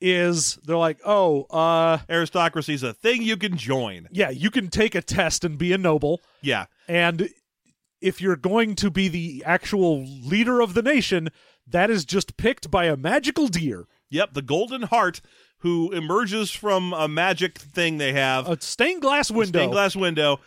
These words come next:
Speaker 2: and walks among the nobles and picks one to be the king next time.
Speaker 1: Or wherever.
Speaker 2: Oh, yeah, sometimes, sometimes the, the, the deer's like, "Nah, none of you.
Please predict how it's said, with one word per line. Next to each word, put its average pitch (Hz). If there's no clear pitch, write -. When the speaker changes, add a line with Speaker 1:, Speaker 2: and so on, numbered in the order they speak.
Speaker 2:
and 147
walks 160
among 190
the 180
nobles 156
and 143
picks 175
one 170
to 156
be 165
the 156
king 143
next 123
time. 101
Speaker 1:
Or 196
wherever. 170
Speaker 2:
Oh, 147
yeah, 147
sometimes, 175
sometimes 190
the, 165
the, 151
the 147
deer's 170
like, 151
"Nah, 147
none 170
of 165
you. 120